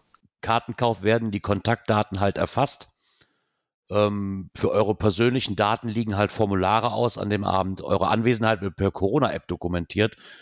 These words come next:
in der man halt per Q-R-Code vor Ort einchecken kann. Und der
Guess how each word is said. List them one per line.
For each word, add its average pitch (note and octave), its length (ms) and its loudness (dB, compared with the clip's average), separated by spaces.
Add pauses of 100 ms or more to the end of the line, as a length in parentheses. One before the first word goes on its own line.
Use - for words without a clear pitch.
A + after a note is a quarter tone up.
(300)
in F2+ 100 -10
der G2 140 2
man G2 140 0
halt G2 180 0
per G#2 220 2
Q-R-Code A2+ 640 0
vor - 140 -2
Ort G2 180 2
einchecken C3 1000 -4 (380)
kann. C#3 300 -2 (1200)
Und G#2 380 0
der A2 180 2